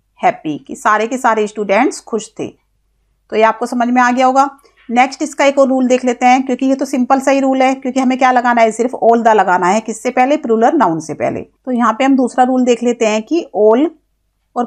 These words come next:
प्लस पॉजेसिव नाउन का यूज़ करेंगे हम। all, अगर हमें पॉजेसिव नाउन गिवन है यहाँ पे, पॉजेसिव नाउन का यूज़ हो रहा है यहाँ पे, तो हम उसके साथ all लगाएंगे, ठीक है। पॉजेसिव नाउन से पहले हम all का यूज़ करेंगे। तो देख लेते हैं कैसे। जैसे all my friends, तो यहाँ पे देखो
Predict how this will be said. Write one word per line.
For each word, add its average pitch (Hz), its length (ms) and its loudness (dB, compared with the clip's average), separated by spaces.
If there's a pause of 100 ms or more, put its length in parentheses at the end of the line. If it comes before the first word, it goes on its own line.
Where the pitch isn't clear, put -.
प्लस 240 280 0 (440)
पॉजेसिव 214 420 0
नाउन 160 240 -2
का 190 120 -4
यूज़ 175 220 -2
करेंगे 131 340 -6
हम। 139 100 -6 (220)
all, 220 320 -2
अगर 226 240 2
हमें 254 220 -2
पॉजेसिव 220 420 0
नाउन 233 260 2
गिवन 214 280 0
है 196 100 -2
यहाँ 185 220 -2
पे, 214 200 0 (460)
पॉजेसिव 220 340 -4
नाउन 233 220 2
का 226 100 0
यूज़ 220 260 -2
हो 208 60 0
रहा 202 120 0
है 196 80 -2
यहाँ 190 200 -2
पे, 240 160 0
तो 311 140 -2
हम 254 200 0
उसके 226 220 -8
साथ 269 240 -2
all 208 260 0
लगाएंगे, 131 480 -2 (480)
ठीक 226 120 -4
है। 311 100 -2
पॉजेसिव 247 420 0
नाउन 240 220 2
से 247 140 -6
पहले 226 300 2
हम 320 120 2 (120)
all 226 220 4
का 220 60 2
यूज़ 175 240 -2
करेंगे। 127 400 -6 (100)
तो 226 80 -8
देख 226 260 -2
लेते 233 160 0
हैं 311 120 0
कैसे। 185 440 -2 (440)
जैसे - 360 -8
all 247 240 4
my 240 180 4 (100)
friends, 156 400 -4 (160)
तो 226 80 -2
यहाँ 233 220 0
पे 262 60 0
देखो 262 180 0